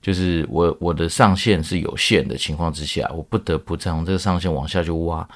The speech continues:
尽量挖出我自己这个堡垒来去，呃，让我自己产生一些安全感。因为在跟很多长辈沟通的过程里面，他们总是会说：“你们不能够只看当下啊，你们要想得更长远啊，你们要想说什么以后小孩子什么教育基金啊，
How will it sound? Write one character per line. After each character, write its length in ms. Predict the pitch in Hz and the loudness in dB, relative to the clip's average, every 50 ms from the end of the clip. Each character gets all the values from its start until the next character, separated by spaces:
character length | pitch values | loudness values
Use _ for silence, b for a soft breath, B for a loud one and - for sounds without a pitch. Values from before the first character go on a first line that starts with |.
| B B B B B B - | B B B B B B -4
尽 180 | - 135 123 | 0 2 4
量 140 | 120 117 110 | 6 6 6
挖 160 | 107 107 107 | 6 6 6
出 160 | 104 104 117 101 | 6 4 2 0
我 80 | 92 | 2
自 120 | 85 98 95 | 2 0 0
己 100 | 80 85 | -2 -2
这 80 | 76 | -2
个 80 | 87 85 | -2 -2
堡 360 | - - - - 62 82 87 | -2 0 2 4 4 6 4
垒 200 | 87 82 71 64 | 4 2 2 2
来 160 | 69 73 69 | 0 -2 -4
去， 400 | 71 82 85 85 82 80 76 71 - - | -4 -4 -2 -2 -2 -2 -2 -6 -8 -6
呃， 280 | - 87 78 76 71 69 | -4 -2 0 0 -2 -2
让 220 | 78 90 95 85 82 | 0 0 0 2 0
我 80 | 76 | -2
自 100 | 76 - | -2 -2
己 60 | 87 | -4
产 180 | 80 73 80 69 | -2 -2 -4 -4
生 100 | 69 76 | -2 -2
一 40 | 78 | -2
些 100 | 73 80 | -2 0
安 160 | - 76 78 | 0 0 -2
全 180 | 76 - 67 - | -2 -4 -6 -8
感。 180 | - - - - - | -6 -6 -6 -4 -2
因 100 | - 135 | 0 2
为 140 | 139 120 120 B B B B B B B B | 2 2 0 B B B B B B B B
在 180 | - 139 127 | 2 2 2
跟 160 | 113 127 123 | 4 4 4
很 80 | 117 95 | 4 4
多 120 | 85 95 | 2 2
长 220 | 95 95 85 - 82 | 2 2 0 0 2
辈 160 | 69 92 92 | 2 2 2
沟 320 | 90 - - 90 87 95 | 2 2 2 2 4 2
通 220 | 92 - 87 92 90 | 2 0 0 0 0
的 60 | 87 | 0
过 200 | - - 92 85 | 0 0 0 0
程 160 | 80 - 76 | 0 0 -2
里 60 | 69 | 0
面， 180 | 76 80 85 82 | 0 0 0 0
他 100 | 90 87 | 0 0
们 140 | 85 90 87 | 0 0 0
总 160 | - 76 73 | -2 -2 -4
是 60 | 78 | -2
会 100 | 82 82 80 | -2 0 0
说 120 | 82 82 | 0 -2
：“你 80 | 76 71 | -2 -2
们 320 | 67 71 73 90 117 143 170 - | -2 -2 0 0 0 -2 -2 -2
不 100 | - 139 | 0 2
能 180 | 123 113 104 | 2 4 2
够 240 | 101 98 117 107 101 B B B B B B | 4 4 4 2 2 B B B B B B
只 200 | B - - 85 | B -6 -4 -4
看 240 | 78 - 113 101 95 | -2 0 2 2 2
当 260 | 98 98 90 95 95 | 4 2 2 2 2
下 240 | 95 - - - 98 92 87 - | 0 0 -2 -2 -2 -2 -2 -2
啊， 180 | - - - 87 | -2 -4 -4 -2
你 80 | 85 | -2
们 100 | 80 90 | 0 0
要 60 | 98 | 0
想 240 | 104 - - 85 73 | 0 0 0 0 0
得 80 | 78 82 | 0 0
更 220 | - - 95 92 | 0 0 0 0
长 320 | 82 - - 71 67 76 85 | 0 -2 -4 -4 -2 -2 -2
远 240 | 82 76 - - - | -2 -2 -4 -6 -8
啊， 120 | - - - | -8 -8 -8
你 60 | 71 | -6
们 120 | 76 78 85 | -4 -2 0
要 80 | 95 | 0
想 280 | 101 95 - 80 80 82 | 0 0 0 -2 -2 0
说 180 | 80 90 92 | 0 0 2
什 80 | 92 87 | 2 2
么 140 | 82 80 73 | 0 -2 -2
以 100 | 69 76 | -4 -4
后 240 | 80 87 90 92 90 | -2 0 0 0 -2
小 220 | - - - - | -4 -6 -4 -2
孩 80 | - 80 | -2 -2
子 180 | 82 82 82 78 | -2 -2 -4 -4
什 80 | 76 | -4
么 80 | 73 71 | -6 -4
教 280 | 73 90 90 85 85 | -2 0 2 2 2
育 60 | 85 80 | 0 0
基 180 | 76 85 85 | -2 -4 -4
金 280 | 73 92 87 90 92 90 | -4 -2 -2 0 0 0
啊， 220 | 87 87 90 90 | 0 0 -2 -2